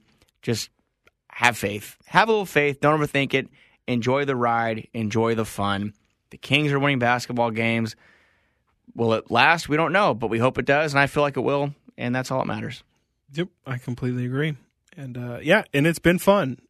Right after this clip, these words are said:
Speaker 2: and, uh, I think this is a good, fun group of guys to root for, and I think that's, again, an important thing that, uh, I don't think, yeah, I don't think we've felt this kind of energy since
Speaker 1: No.
Speaker 2: those, those
Speaker 1: How often is it,
Speaker 2: Shump
Speaker 1: I can
Speaker 2: days.
Speaker 1: name on my,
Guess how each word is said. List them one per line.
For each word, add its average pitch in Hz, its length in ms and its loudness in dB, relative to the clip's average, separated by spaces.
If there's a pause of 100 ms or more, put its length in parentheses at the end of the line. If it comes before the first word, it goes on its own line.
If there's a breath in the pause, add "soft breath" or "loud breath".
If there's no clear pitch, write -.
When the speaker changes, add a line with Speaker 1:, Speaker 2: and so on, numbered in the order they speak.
Speaker 2:
and, 123 280 -2
uh, 120 300 -4
I 123 100 -4
think 135 220 -2
this 135 100 0
is 131 140 -2
a 123 260 2 (200)
good, 139 340 2
fun 131 420 0
group 131 280 0
of 123 140 0
guys 123 340 0
to - 100 -6
root 117 240 -4
for, 92 300 -8
and 113 200 -14
I 117 80 -8
think 123 240 -8
that's, 120 420 -8 (520 soft breath)
again, 131 540 0
an 120 120 -8
important 120 440 -2
thing 113 380 -6
that, 104 320 -12
uh, 98 480 -12 (800)
I 123 120 -6
don't 120 180 -4
think, 113 200 -8
yeah, 120 220 -4
I 120 80 -6
don't 123 140 -6
think 120 180 -8
we've 120 360 -8 (260)
felt - 400 -4
this 127 160 -4
kind 120 200 -2
of 110 80 -6
energy 104 420 -6
since 151 360 -4
Speaker 1:
No. 131 80 -2
Speaker 2:
those, 104 320 -6 (180)
those 76 280 -14
Speaker 1:
How 196 200 2
often 202 260 0
is 185 120 0
it, - 40 0
Speaker 2:
Shump - 40 -4 (100)
Speaker 1:
I 180 40 0
can 196 120 -2
Speaker 2:
days. 190 40 -2
Speaker 1:
name 190 260 -2 (380)
on 156 160 2
my, 151 220 2